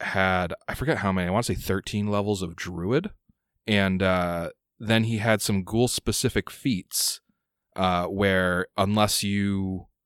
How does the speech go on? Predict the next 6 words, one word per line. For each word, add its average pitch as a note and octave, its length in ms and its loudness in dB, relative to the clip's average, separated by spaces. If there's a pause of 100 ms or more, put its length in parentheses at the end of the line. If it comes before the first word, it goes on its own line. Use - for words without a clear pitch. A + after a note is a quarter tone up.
(340)
uh, F2+ 300 0
completely A#2 420 0
disintegrated B2+ 840 2
him C3 380 0 (100)
or, F#2+ 920 4 (480)
like, F2 340 -4